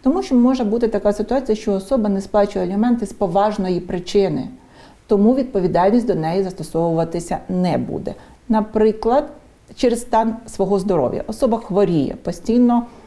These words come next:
е, на лікуванні перебуває. Звичайно, вона не зможе сплачувати аліменти. Це є поважна причина. Е, платник аліментів в полоні.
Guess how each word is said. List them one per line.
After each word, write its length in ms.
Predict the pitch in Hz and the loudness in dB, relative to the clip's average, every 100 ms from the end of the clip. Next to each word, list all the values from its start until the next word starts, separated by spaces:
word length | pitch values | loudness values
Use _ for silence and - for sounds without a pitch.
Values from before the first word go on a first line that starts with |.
| - - - | -20 -12 -4
е, 300 | 185 185 190 | 0 2 2
на 200 | 208 214 | 2 2
лікуванні 680 | 233 233 180 185 185 160 | 2 0 2 2 2 0
перебуває. 880 | 165 165 165 151 151 160 147 131 160 - - - - | -2 -2 -2 -2 -2 0 2 0 -6 -10 -20 -20 -8
Звичайно, 600 | 185 180 190 196 269 262 | -2 -2 0 2 2 0
вона 180 | 185 170 | -2 -2
не 260 | 180 175 | 0 -2
зможе 320 | 165 160 160 | -2 -4 -4
сплачувати 500 | 160 - 160 170 165 | -4 -2 -2 -2 -2
аліменти. 420 | 175 208 269 302 254 | 0 2 2 2 0
Це 160 | 269 | 2
є 200 | 226 214 | 2 2
поважна 520 | - 196 151 151 - | 2 0 2 0 -2
причина. 500 | - 160 - 143 147 147 - - - - | -4 -6 -6 -6 -4 -8 -14 -18 -14 -8
Е, 240 | 185 185 185 | -4 -4 0
платник 380 | 220 233 233 | 0 2 2
аліментів 480 | 214 202 202 196 196 | 0 0 0 -2 -4
в 60 | 180 | -6
полоні. 580 | - 190 160 127 143 | 0 2 2 0 -2